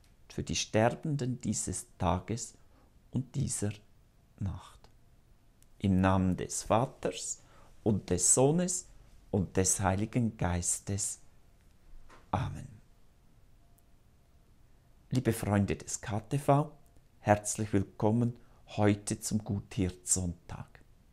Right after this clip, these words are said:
Der vierte Ostersonntag ist immer auch der Guthirtsonntag.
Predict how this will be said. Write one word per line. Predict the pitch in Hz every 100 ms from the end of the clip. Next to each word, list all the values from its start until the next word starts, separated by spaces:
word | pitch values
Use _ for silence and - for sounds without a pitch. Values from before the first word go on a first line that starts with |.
| - - - - - - - - _ _ - - - - - - - -
Der | 110
vierte | - 156 190 - - 196 196 - - - - - -
Ostersonntag | 127 151 - - 151 131 131 139 127 -
ist | 101 -
immer | 127 147 143 110
auch | 110
der | - 113
Guthirtsonntag. | - 104 - - 92 87 - - 95 87 - - - - -